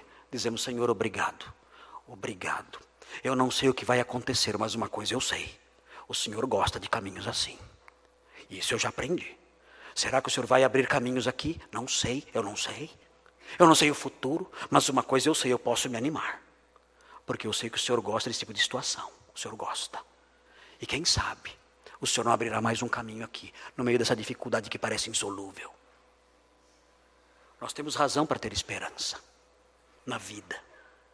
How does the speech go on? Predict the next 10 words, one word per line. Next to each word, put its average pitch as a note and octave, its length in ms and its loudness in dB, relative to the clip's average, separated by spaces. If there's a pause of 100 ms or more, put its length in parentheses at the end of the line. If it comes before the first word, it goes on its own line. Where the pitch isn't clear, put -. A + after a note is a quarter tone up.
(440)
nas D3 140 4
dificuldades, A2+ 840 -6 (220)
nos D3+ 100 0
desafios. - 720 -2 (340)
Nós C#3 120 2
temos C#3 200 2
razão B2+ 480 2
para B2 140 -6
ter A#2 160 -8
esperança. - 640 -8